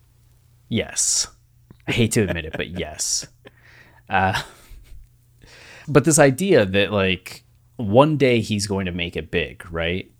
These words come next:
He's going to move up from the Datsun to the Benz. And this even refers back to Heard 'Em Say as well, where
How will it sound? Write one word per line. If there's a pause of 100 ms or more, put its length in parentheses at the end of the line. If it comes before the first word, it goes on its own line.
(180)
He's
going
to
move
up (340)
from
the
Datsun
to
the
Benz. (280)
And
this
even
refers
back
to
Heard
'Em
Say
as
well,
where